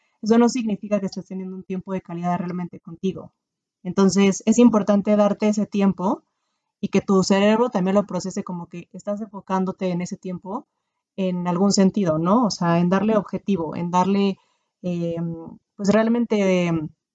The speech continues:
un tiempo para hacer lo que te gusta, para hacer, eh, cosas nuevas, para conectar con otras personas. Eh, porque aunque tengamos tiempo, eso no significa que lo estemos ocupando de la manera adecuada, que creo que también por eso viene muchísimo la ansiedad.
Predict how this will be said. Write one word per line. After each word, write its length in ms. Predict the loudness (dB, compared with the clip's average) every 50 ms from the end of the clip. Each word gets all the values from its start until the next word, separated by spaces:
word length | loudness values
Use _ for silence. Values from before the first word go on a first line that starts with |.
| _ _ _ _ _ _ _ _ _ _ _ _
un 200 | -4 -4 -2 0
tiempo 500 | 2 2 2 2 2 0 0 -2 0 0
para 440 | 0 0 2 4 4 4 4 4 2
hacer 220 | 2 0 0 0 0
lo 120 | 0 0
que 120 | -2 -4
te 120 | -2 -2 -2
gusta, 420 | -2 -2 -4 -6 _ -2 -2 -2 0
para 180 | -2 -2 -2 -4
hacer, 360 | -2 -2 -2 0 -2 -2 -4 _ _ _ _ _ _ _ -6
eh, 240 | -4 -2 -2 -2 -2
cosas 340 | -2 2 2 4 4 4
nuevas, 500 | 4 4 4 4 4 4 4 4 2 0
para 240 | -4 -4 -4 -4 -4
conectar 420 | -4 -6 -8 -10 -10 -12 -14 -14 -12
con 140 | -12 -14
otras 300 | -14 -12 -12 -12 -12 -12
personas. 720 | -12 -18 -20 -12 -8 -4 -4 -2 -2 0 -2 -2 -4 -6 -10 _ _ _ _ _ _ _ _ _ _ _ -10
Eh, 280 | -8 -6 -6 -6 -6 -6
porque 180 | -4 -2 -2 -2
aunque 340 | 0 -2 -4 -6 -6 -8 _
tengamos 440 | -6 -4 -2 0 0 0 -2 -2 -2
tiempo, 540 | -2 0 2 2 2 0 -2 -2 -4 -6 -10 _ _ _
eso 220 | -10 -4 -2 0
no 120 | 0 0 0
significa 560 | 0 -2 -2 -4 -4 -6 -4 -2 -2 -2 -2
que 220 | -4 -10 -12 -12 -12
lo 80 | -14 -14
estemos 220 | -12 -12 -14 -14 -14
ocupando 380 | -18 -18 _ -6 -4 -2 0
de 60 | 0 0
la 100 | -2 -2
manera 240 | -2 -2 -2 -2
adecuada, 400 | -2 -2 -4 -2 -2 0 0 0 -2 -4
que 100 | -6 -8
creo 160 | -8 -8 -4
que 160 | -2 -2 -4
también 300 | -2 -2 -2 -2 -2 -2
por 160 | -6 -10 -12 -12
eso 160 | -12 -12 -14
viene 200 | -14 -12 -12 -14
muchísimo 420 | -14 -14 -14 -12 -10 -10 -10 -12
la 100 | -12 -16
ansiedad. 320 | -20 -20 _ -20 -20 -18